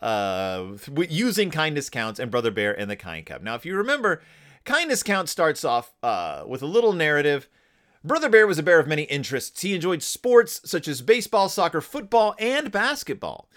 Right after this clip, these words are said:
He liked to draw and paint, and he was interested in science. He had hobbies like collecting stamps and baseball cards, and he enjoyed fishing and playing video games, but the thing he enjoyed most of all was building model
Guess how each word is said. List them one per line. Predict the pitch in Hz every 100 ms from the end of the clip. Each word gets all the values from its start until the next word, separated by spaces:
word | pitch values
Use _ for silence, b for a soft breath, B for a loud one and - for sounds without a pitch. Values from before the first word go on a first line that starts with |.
| B B
He | 113
liked | 113 104
to | 98
draw | 117 113
and | 107 104
paint, | 196 262
and | 208 269 359
he |
was | 330 196
interested | 262 262 226 254
in | 233
science. | 202 262 269 208 120 - - b b b
He | 214
had | 247 226
hobbies | 220 247 226 151
like | 139
collecting | - 180 175 180
stamps | 156 - 185 156 -
and | 139
baseball | 202 202 - 143
cards, | - 117 107 147
and |
he | 185 226
enjoyed | 220 220 214
fishing | - 320 247 175 127
and | 110
playing | - 131 120
video | 123 294 220 147
games, | 123 101 95 95
but | -
the | 185
thing | - 320 277
he | 247
enjoyed | 214 160 156 143
most | 196 277 -
of | 160
all | 120 104 98 - b b b b b b _
was | 95 92 80
building | 80 139 156 151 151 143 131 - -
model | 104 127 120 123 120 120 104